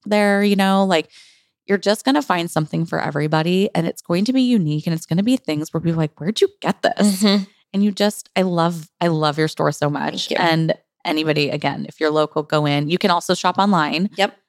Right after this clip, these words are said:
Speaker 1: Can you do created gift boxes for people that are remote or no?
Speaker 2: We totally can. Um, they just need to reach out.
Speaker 1: Okay.
Speaker 2: Yeah. We just kinda need to know, like, what's the, what's the gift about? You know, what kind of elements do they wanna see? What's their budget?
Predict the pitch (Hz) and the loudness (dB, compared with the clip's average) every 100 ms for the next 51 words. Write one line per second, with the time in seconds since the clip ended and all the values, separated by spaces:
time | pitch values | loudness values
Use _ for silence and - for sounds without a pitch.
0 | - 220 220 220 240 233 - 220 208 208 | -6 0 0 2 0 0 0 0 2 0
1 | 180 185 - 202 202 - 220 208 202 - | -2 -4 0 -2 -2 -2 0 0 -4 -8
2 | - 190 190 - 185 185 185 185 185 - | -6 -2 -2 0 2 4 2 2 -2 -8
3 | _ _ - 202 208 226 156 147 - - | _ _ -2 2 4 2 0 -4 -8 -14
4 | _ 208 214 226 190 190 175 - 147 143 | _ -4 -2 -2 -2 -2 -4 -4 -4 -4
5 | - 185 170 175 185 190 - 190 175 151 | -4 -2 -2 -2 -4 -6 -4 -4 -2 -4
6 | 147 - 85 - 156 - 190 151 _ 190 | -4 -4 -4 -6 -10 -4 -2 -4 _ -4
7 | 147 151 196 196 208 - 202 190 180 175 | -4 -2 -2 -2 -4 -4 -2 0 0 -2
8 | 170 165 160 156 156 147 _ _ _ - | -2 -2 0 0 -2 -4 _ _ _ -2
9 | 170 - - 156 151 151 _ - 165 - | -2 -2 -2 0 0 -2 _ -12 -12 -10
10 | 156 214 - 208 185 180 175 170 165 - | -2 0 0 0 0 2 2 0 -2 -4
11 | 180 156 160 - 170 165 165 165 160 - | -4 -4 -6 -10 -2 0 0 0 -6 -12
12 | - 175 165 165 - 165 160 - 165 160 | -8 -4 -2 -2 -2 -2 -4 -4 -4 -2
13 | 160 156 170 160 156 156 - | -2 -2 0 2 2 0 -4